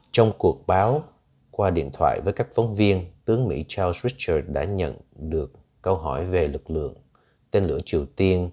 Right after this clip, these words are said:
và các tác động của virus đối với lực lượng này. "Xem xét qua mối đe dọa đối với quốc gia chúng ta, đó là điều chúng tôi quan sát mỗi ngày",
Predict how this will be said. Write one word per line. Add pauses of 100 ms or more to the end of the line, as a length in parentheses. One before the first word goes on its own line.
(300)
và
các (520)
tác
động
của
virus
đối
với
lực
lượng
này. (600)
"Xem
xét (200)
qua (280)
mối
đe
dọa (200)
đối
với
quốc
gia
chúng
ta, (340)
đó
là
điều
chúng
tôi
quan
sát
mỗi
ngày",